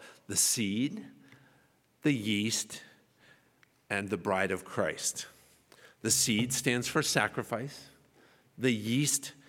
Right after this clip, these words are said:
stands for exponential growth and for not giving up until the work is done.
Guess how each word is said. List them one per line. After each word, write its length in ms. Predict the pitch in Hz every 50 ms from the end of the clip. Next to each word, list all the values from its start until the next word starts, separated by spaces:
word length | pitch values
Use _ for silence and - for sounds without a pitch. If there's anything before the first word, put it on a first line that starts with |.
| - - _ _ _
stands 500 | - - - - 135 120 123 123 123 113
for 480 | - - 131 120 110 113 110 107 101 95 - - - - - - - - - - - - - _ _ - _ _ _ _ _ -
exponential 640 | 127 - - - 156 139 131 139 135 - 156 139 110
growth 480 | 135 139 139 156 185 180 - - - - - - - - - _ _ _ _ -
and 140 | 117 113 107
for 340 | - - 120 104 104 92 - - - - - -
not 360 | 101 107 120 131 143 143 -
giving 260 | - 151 131 135 127
up 180 | 123 123 - -
until 240 | 107 98 - 123 113
the 80 | 110
work 240 | 104 107 117 110 -
is 160 | 113 98 95
done. 340 | - 117 107 104 120 170